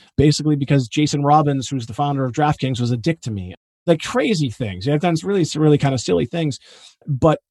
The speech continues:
with this, it's one of the first things that I've ever talked to anybody, with every single person wants in somehow. Every single person wants to be a part of it. And that's when I was like, "All right, cool."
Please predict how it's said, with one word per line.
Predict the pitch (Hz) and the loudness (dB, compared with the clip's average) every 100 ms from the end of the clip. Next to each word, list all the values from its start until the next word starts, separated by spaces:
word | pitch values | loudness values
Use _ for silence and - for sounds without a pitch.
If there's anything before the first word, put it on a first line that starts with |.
| - | -2
with | 139 120 | 0 2
this, | 160 - - - - _ _ | 0 -2 -8 -12 -16 _ _
it's | 147 - | -6 -4
one | 147 170 | 0 2
of | |
the | 151 | 2
first | - 175 156 | 0 -2 0
things | 160 147 | 0 0
that | 117 | 0
I've | 120 | 0
ever | 135 143 | 2 2
talked | - 135 131 | 4 2 2
to | 117 117 | -2 -2
anybody, | 135 135 120 117 113 - | -2 -4 -2 -2 -2 -4
with | 120 107 | -6 -4
every | 139 135 131 156 | 2 2 4 2
single | 143 156 139 127 | 2 -2 -2 -4
person | 131 127 - 135 139 - _ _ _ | -2 -4 -4 -6 -6 -10 _ _ _
wants | 120 127 - - | 0 2 2 0
in | 120 139 170 | 0 2 0
somehow. | - - 135 143 139 143 185 - | -2 0 2 2 2 0 0 0
Every | 127 | 0
single | 120 135 117 | 0 -2 -2
person | 135 131 | -2 -2
wants | 123 107 | -4 -4
to | |
be | 107 107 | -4 -4
a | |
part | - - 123 | -4 -2 0
of | 143 | 2
it. | 170 120 | 2 0
And | 110 | -2
that's | 101 127 - 139 | 0 2 2 2
when | 127 | 2
I | 117 | 2
was | 107 | 2
like, | 107 - | 2 0
"All | 139 | 0
right, | 127 104 - | 2 0 -4
cool." | 131 110 62 | -6 -4 -6